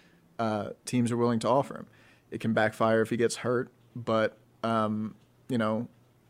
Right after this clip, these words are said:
and for the Spurs, they are now going to be able to, if things don't work out, have a max salary slot next offseason. So for, for both the team and the player,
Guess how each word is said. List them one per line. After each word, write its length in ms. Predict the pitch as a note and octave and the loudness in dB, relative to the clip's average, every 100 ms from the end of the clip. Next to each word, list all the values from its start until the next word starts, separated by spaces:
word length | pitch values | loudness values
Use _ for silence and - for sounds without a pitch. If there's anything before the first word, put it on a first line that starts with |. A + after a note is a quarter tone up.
| _ | _
and 160 | B2+ A#2 | -4 0
for 80 | |
the 80 | B2+ | 0
Spurs, 540 | A2+ - E3 C#3 C3+ - | 0 4 6 6 4 2
they 500 | B2+ C3 C3 C3 A2+ _ | 4 4 4 0 -6 _
are 320 | B2+ B2 B2 A#2 | 4 6 6 2
now 260 | B2+ B2 B2+ | 2 4 6
going 260 | B2+ B2 A#2 | 4 2 0
to 100 | - | 2
be 120 | B2 | 4
able 240 | A#2 B2 | 4 2
to, 440 | A2+ C3 A#2+ A#2 A2+ - - | -2 0 2 0 -2 -12 -16
if 120 | - - | -10 -4
things 240 | C3+ C3 | 0 0
don't 220 | - C#3+ | 2 2
work 240 | A2+ A2 A2 | 2 0 0
out, 320 | A2 C3 - _ _ - | 2 0 0 _ _ -6
have 160 | B2+ | -4
a 40 | B2 | 0
max 340 | A#2 C3 C3 | 2 2 2
salary 380 | - C#3+ - - | 0 0 -2 -4
slot 420 | - A2 A2+ - | -4 0 0 0
next 460 | A#2 A#2+ - - - - | -2 -4 -4 -8 -10 -4
offseason. 580 | C3 D3 - - - - - - - - | -2 -2 -4 -10 -12 -12 -20 -20 -20 -20
So 640 | - - C3+ B2+ B2+ B2 - _ _ _ _ _ - | -8 4 8 8 8 4 -2 _ _ _ _ _ -18
for, 400 | - E3 C#3+ - | 4 8 8 8
for 120 | - B2+ | 2 4
both 240 | F#3 F#3+ | 8 6
the 80 | C#3+ | 4
team 260 | - D#3+ | 2 2
and 80 | D3 | 2
the 60 | A2+ | 0
player, 520 | - A#2 B2+ D#3+ E3+ | 2 4 6 4 -2